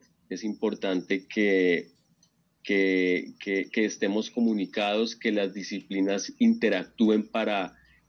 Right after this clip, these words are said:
llevar a cabo soluciones. Eh, a nosotros nos ha tocado como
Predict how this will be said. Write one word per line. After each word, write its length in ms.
llevar 300
a 80
cabo 240
soluciones. 760
Eh, 720
a 100
nosotros 760
nos 220
ha 80
tocado 400
como 460